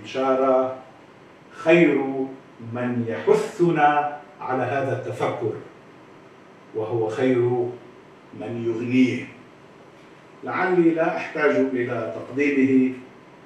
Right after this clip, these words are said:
والحديث عن مساهماته الفكرية البصيرة وتجاربه السياسية الفريدة، فكلاهما معروف لديكم. حسبي التذكير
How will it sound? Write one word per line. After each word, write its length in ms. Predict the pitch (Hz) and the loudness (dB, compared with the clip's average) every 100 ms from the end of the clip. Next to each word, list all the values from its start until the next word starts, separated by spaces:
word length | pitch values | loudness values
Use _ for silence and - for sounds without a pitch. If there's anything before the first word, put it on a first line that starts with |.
| - - - | -20 -20 -10
والحديث 680 | - - 131 143 139 131 123 | -8 -6 -4 0 0 2 0
عن 280 | 120 120 117 | 0 -4 -6
مساهماته 1000 | - 123 120 120 123 143 143 127 123 123 | -4 -4 -2 -2 2 2 2 0 4 4
الفكرية 640 | 123 120 131 139 139 135 | 4 -4 0 6 6 6
البصيرة 1000 | 123 110 110 120 143 143 143 139 135 131 - - - - - - - 131 | 0 -6 -8 -10 -2 0 2 2 0 -4 -12 -20 -20 -20 -20 -20 -14 -6
وتجاربه 760 | 131 147 139 147 156 160 143 | 0 2 2 2 0 0 0
السياسية 600 | 139 135 131 - 147 143 | 0 0 0 0 2 2
الفريدة، 580 | 127 117 127 123 120 120 - - - - - - - - - - - - - 165 | 2 -2 -2 0 0 -2 -8 -18 -20 -20 -20 -20 -20 -20 -20 -20 -20 -20 -6 -2
فكلاهما 920 | - 175 180 175 160 160 160 160 - - - - 127 | 6 8 10 8 6 4 2 0 -6 -14 -20 -12 -6
معروف 460 | 131 131 131 127 120 117 117 - - - | -2 4 4 2 -4 -6 -10 -18 -20 -8
لديكم. 460 | 120 120 120 117 - - - - - - - - - - - - - - - | -4 -2 -4 -6 -14 -20 -20 -20 -20 -20 -20 -20 -20 -20 -20 -20 -20 -20 -16
حسبي 500 | - 226 220 165 165 | -4 -4 -2 -2 0
التذكير 680 | 165 - 160 - 139 - | 0 0 -4 -4 -4 -4